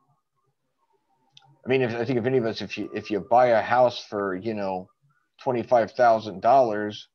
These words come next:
and next thing you know, you can't sell it for anywhere near that. You can only sell it for fifteen thousand, and not because you haven't taken care of it, but because no one can get a loan for it. Well, now you're either stuck and staying in this house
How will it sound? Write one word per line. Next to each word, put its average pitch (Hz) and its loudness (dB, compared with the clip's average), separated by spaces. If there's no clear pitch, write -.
and 110 -4
next 113 -4
thing 110 -6
you 104 -6
know, 120 2
you 110 -4
can't 117 -8
sell 120 2
it 98 -4
for 117 -4
anywhere 104 -4
near 123 -2
that. 110 0
You 92 -6
can 113 -8
only 107 -6
sell 110 -4
it - -10
for 90 -16
fifteen 131 -6
thousand, 101 0
and 101 -8
not 101 -4
because 101 -10
you 95 -8
haven't 104 -2
taken 92 -8
care 127 -2
of 101 -6
it, 101 -8
but 95 -8
because 95 -12
no 107 -8
one 104 -8
can 101 -14
get 98 -8
a 90 -6
loan 110 -6
for 110 2
it. 117 0
Well, 107 -4
now 113 0
you're 117 -2
either 120 0
stuck - -4
and 90 -14
staying 120 -4
in 107 -6
this 95 -8
house 98 -2